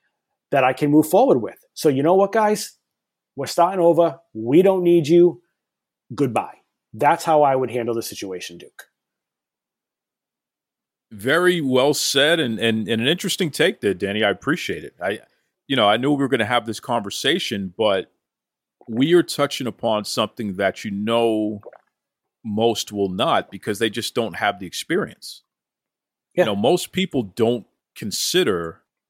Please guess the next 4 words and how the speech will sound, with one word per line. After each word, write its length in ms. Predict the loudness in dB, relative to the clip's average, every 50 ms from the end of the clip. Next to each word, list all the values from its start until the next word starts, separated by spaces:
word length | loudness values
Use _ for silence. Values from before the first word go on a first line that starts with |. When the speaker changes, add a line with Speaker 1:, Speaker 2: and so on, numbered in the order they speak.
| _ _ _ _ _ _ _ _ _ _ _ _ _ _ _ _ _ _ _ _ _ _ _ _ _ _ _ _ _ _
Speaker 2:
what's 380 | -12 -4 0 0 0 0 -2 -4
beyond 680 | _ -2 0 0 0 0 0 0 0 0 -2 -2 0
them 220 | 0 0 0 0 -4
personally. 540 | -4 -4 -4 -4 -4 -6 -10 -14 -18 -20